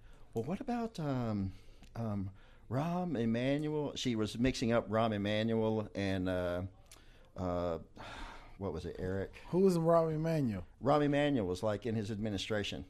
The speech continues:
Speaker 1: Now
Speaker 2: Oh,
Speaker 1: he's, like, the
Speaker 2: okay.
Speaker 1: mayor of Chicago. And what was, uh, his attorney general, or, uh, Eric, what was it? I forget his name. I'm having a brain fart.
Speaker 2: Shit, I don't know.
Speaker 1: Well,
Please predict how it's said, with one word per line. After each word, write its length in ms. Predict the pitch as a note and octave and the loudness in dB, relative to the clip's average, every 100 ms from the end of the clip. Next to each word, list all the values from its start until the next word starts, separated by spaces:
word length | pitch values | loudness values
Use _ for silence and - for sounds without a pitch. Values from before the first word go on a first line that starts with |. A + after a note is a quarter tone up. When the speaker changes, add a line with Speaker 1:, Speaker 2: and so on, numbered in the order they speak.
| - | -4
Speaker 1:
Now 140 | G2 D#3+ | 4 6
Speaker 2:
Oh, 40 | |
Speaker 1:
he's, 80 | D3 | 6
like, 140 | C#3+ A2 | 4 4
the 60 | |
Speaker 2:
okay. 80 | G#2+ | 0
Speaker 1:
mayor 180 | G2+ G2+ | 0 0
of 80 | F#2+ | -4
Chicago. 680 | G2 - G2 F2+ F2+ E2+ - - - - - | -4 0 2 2 -2 -4 -8 -18 -20 -20 -4
And 120 | A#2 | 0
what 140 | B2+ C#3 | 4 4
was, 140 | C3 | 2
uh, 400 | B2+ G#2+ G#2 F#2+ F#2+ - - - - - | 2 4 4 2 -2 -10 -18 -18 -16 -6
his 460 | A2 G2 F2+ F2 - - - | -2 -2 -4 -8 -16 -20 -16
attorney 160 | - B2 | -8 -8
general, 240 | - A#2 - | -6 -6 -8
or, 140 | F#2+ - - - - | -10 -12 -20 -18 -18
uh, 140 | - - | -16 -8
Eric, 300 | A2 A2+ A2+ - | -2 0 0 0
what 120 | A#2 | -2
was 160 | B2+ C3+ | 0 -2
it? 160 | - - - - - - - - - - - - | -4 -8 -20 -20 -18 -18 -18 -20 -20 -20 -20 -14
I 40 | |
forget 160 | - C#3 | -6 -4
his 120 | C#3 | -2
name. 220 | B2 A2+ F#2 | 0 0 -2
I'm 100 | F2 | -2
having 200 | G#2 G2 | -2 -2
a 40 | |
brain 260 | F2+ F#2 F2+ | -2 -2 -2
fart. 360 | E2+ D2+ D#2+ - - - | -2 -4 -4 -10 -18 -14
Speaker 2:
Shit, 160 | - | -10
I 140 | A2 F#2 | -8 -6
don't 280 | A#2 A2 G#2+ | -6 -8 -10
know. 180 | A2 F#2 - - - | -12 -14 -18 -18 -6
Speaker 1:
Well, 320 | - B2 A#2 | 6 8 8